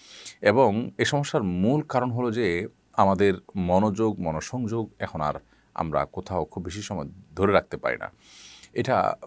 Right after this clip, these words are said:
বড় ধরনের একটা অবনতি আমাদের বলতে পারি। তো এর কারণে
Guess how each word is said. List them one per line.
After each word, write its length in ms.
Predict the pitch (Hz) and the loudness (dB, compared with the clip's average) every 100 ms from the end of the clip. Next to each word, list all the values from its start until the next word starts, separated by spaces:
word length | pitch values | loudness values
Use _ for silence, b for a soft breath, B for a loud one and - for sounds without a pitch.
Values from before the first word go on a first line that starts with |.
| 85 | -4
বড় 160 | 87 95 | 0 2
ধরনের 260 | 110 117 | 0 -4
একটা 160 | 110 107 | 0 4
অবনতি 440 | 90 101 107 98 | 6 6 4 0
আমাদের 260 | 69 67 62 | -4 -6 -8
বলতে 240 | 65 67 | -10 -10
পারি। 200 | 71 64 - B B B B B B _ | -10 -10 -12 B B B B B B _
তো 420 | 95 82 78 76 - - | 2 2 2 0 -2 0
এর 100 | 131 | 2
কারণে 460 | 160 160 160 110 | 4 2 2 -2